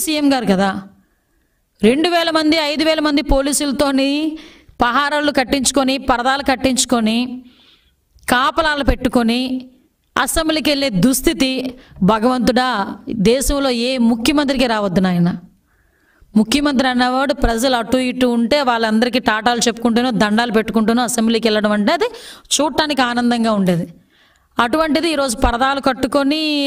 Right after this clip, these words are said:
ఆ పోలీసుల పహారాల్లో చాలా బ-, ఆ షాపులన్నీ మూయించుకొని, ఇళ్ళ కిటికీలు వేయించుకొని, ఆ, ఇంకా రకరకాల, రకరకాలన్నమాట. అటువంటి నేను ఒకటే అడుగుతున్నా, మళ్ళీ మళ్ళీ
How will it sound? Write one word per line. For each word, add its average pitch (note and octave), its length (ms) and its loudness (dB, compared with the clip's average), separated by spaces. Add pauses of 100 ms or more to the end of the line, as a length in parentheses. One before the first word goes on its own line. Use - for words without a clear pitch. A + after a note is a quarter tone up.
(120)
ఆ - 20 -4 (240)
పోలీసుల B3 400 0 (100)
పహారాల్లో B3 640 0 (580)
చాలా A#3+ 220 2 (180)
బ-, G3+ 80 2 (100)
ఆ - 20 4 (160)
షాపులన్నీ B3+ 460 0 (100)
మూయించుకొని, C4+ 600 0
ఇళ్ళ A#3+ 120 0 (100)
కిటికీలు B3+ 400 0
వేయించుకొని, C#4 560 0 (760)
ఆ, G#3+ 40 4 (200)
ఇంకా G3 180 2 (440)
రకరకాల, A#3+ 420 0 (260)
రకరకాలన్నమాట. A#3 680 0 (1700)
అటువంటి F4 400 0
నేను E4+ 160 2
ఒకటే E4 240 0
అడుగుతున్నా, C4 340 0 (120)
మళ్ళీ D4+ 240 0
మళ్ళీ D#4+ 140 0